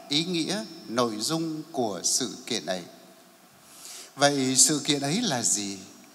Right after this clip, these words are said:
Đó là cuộc gặp gỡ giữa trời và đất. Sứ thần Gabriel đại diện cho trời cao, Trinh Nữ Maria thành Nazareth đại diện cho nhân loại. Trời và đất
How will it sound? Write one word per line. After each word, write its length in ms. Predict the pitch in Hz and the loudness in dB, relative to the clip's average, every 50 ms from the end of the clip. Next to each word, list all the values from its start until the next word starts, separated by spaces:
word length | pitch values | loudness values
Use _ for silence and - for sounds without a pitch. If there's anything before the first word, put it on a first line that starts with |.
| - - - | -20 -6 0
Đó 160 | - 135 170 | 2 4 6
là 140 | 226 220 170 | 6 6 6
cuộc 300 | - - 135 120 107 117 | 6 4 2 2 2 2
gặp 140 | 127 120 123 - - | 2 2 0 0 -2
gỡ 400 | 123 127 131 143 170 208 240 262 254 - - - - - - | 0 0 2 2 0 0 -2 -4 -8 -12 -16 -20 -18 -16 -12
giữa 300 | 104 92 - 123 160 185 - | -6 -4 -2 0 0 2 2
trời 380 | - 123 117 110 107 104 98 95 95 98 | 2 4 2 2 0 -2 -4 -6 -8 -10
và 120 | 98 92 98 | -10 -8 -6
đất. 140 | 123 139 - - - - - - - - - - - - - - - - - - - - - - - | -6 -6 -6 -8 -16 -18 -18 -18 -20 -20 -20 -20 -20 -20 -20 -20 -20 -20 -20 -20 -20 -20 -10 -2 0
Sứ 200 | - - 196 220 | 2 2 2 2
thần 240 | - 165 139 135 | 0 0 2 2
Gabriel 720 | 135 196 202 190 180 190 196 196 190 190 190 190 190 190 185 | 2 2 2 2 2 0 -2 0 2 2 2 2 2 2 4
đại 240 | - 135 123 117 107 | 4 4 4 2 0
diện 300 | - 127 127 120 113 120 | 0 0 0 0 -2 -2
cho 140 | - - 175 - | 0 0 0 2
trời 260 | - - 120 110 101 98 - | 2 2 2 2 -2 -4 -4
cao, 340 | - 170 175 175 175 175 170 160 - - - - - - - - - - - - - - - - - - - | -2 -2 0 0 -2 -4 -6 -10 -14 -18 -20 -20 -20 -20 -20 -20 -20 -20 -20 -20 -20 -20 -20 -16 -8 -4 -2
Trinh 220 | - 123 123 127 | -2 0 0 -2
Nữ 120 | 123 139 | -2 -2
Maria 720 | 147 151 143 135 135 135 131 139 139 135 139 135 139 139 135 135 | 0 2 2 2 2 2 0 -2 0 2 4 4 4 4 2 0
thành 280 | - 123 110 107 110 131 | -2 -4 -2 0 0 2
Nazareth 540 | 160 170 175 170 175 180 180 180 208 240 247 - - - - - - - - - - - | 4 4 4 2 2 0 0 0 0 -2 -2 -4 -10 -18 -18 -20 -20 -20 -20 -20 -4 0
đại 220 | 123 120 120 110 | 2 2 2 2
diện 360 | 104 - 120 123 120 98 98 95 | 0 -2 0 -2 -2 -2 -4 -4
cho 120 | - - 165 | -4 -2 -2
nhân 200 | 160 165 170 160 143 | -2 -2 -2 -4 -4
loại. 300 | 117 107 104 92 80 - - - - - - - - - - - - - - - - - - - - - | -4 -4 -4 -4 -6 -8 -14 -18 -20 -20 -20 -20 -20 -20 -20 -20 -20 -20 -20 -20 -20 -20 -20 -10 -4 -2
Trời 640 | - 139 127 123 123 123 123 120 117 117 113 110 104 98 - - - - - - - 98 101 | 0 2 4 4 4 4 4 2 2 0 -2 -2 -4 -8 -10 -16 -18 -20 -20 -18 -16 -8 0
và 160 | 110 117 110 | 2 2 2
đất 240 | 104 110 170 214 233 | 4 4 2 2 2